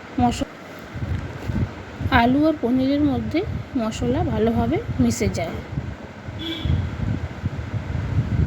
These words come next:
ঢাকা দিয়ে আমি রেখে দেব। আমি ঝোল রাখবো না, তাই জলের পরিমাণ একদমই কম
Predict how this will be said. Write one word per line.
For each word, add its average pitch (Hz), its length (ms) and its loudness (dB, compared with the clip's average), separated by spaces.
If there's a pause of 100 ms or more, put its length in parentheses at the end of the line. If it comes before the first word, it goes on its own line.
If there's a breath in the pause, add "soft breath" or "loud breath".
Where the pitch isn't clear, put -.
(1400)
ঢাকা 233 280 2
দিয়ে 277 220 2 (1500)
আমি 247 160 4 (840)
রেখে 240 260 4
দেব। 190 160 -2 (1500)
আমি 294 140 6
ঝোল 262 340 6
রাখবো 220 300 2
না, 202 200 -2
তাই 240 140 2
জলের 233 400 0
পরিমাণ 277 440 2
একদমই 254 400 2 (120)
কম 214 160 4